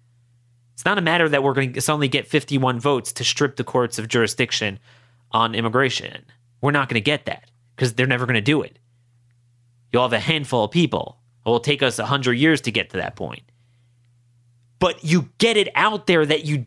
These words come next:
delegitimize it in the culture. You dele-, delegitimize the judicial supremacy,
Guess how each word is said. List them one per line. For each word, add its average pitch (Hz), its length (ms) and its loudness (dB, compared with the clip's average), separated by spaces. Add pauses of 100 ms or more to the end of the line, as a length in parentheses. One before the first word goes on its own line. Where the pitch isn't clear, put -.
delegitimize 165 1000 4
it 165 100 0
in 156 140 0
the 135 80 0
culture. - 680 0 (400)
You 180 100 4
dele-, 180 340 2
delegitimize 165 760 2
the 135 80 0
judicial 123 400 0
supremacy, 110 580 -2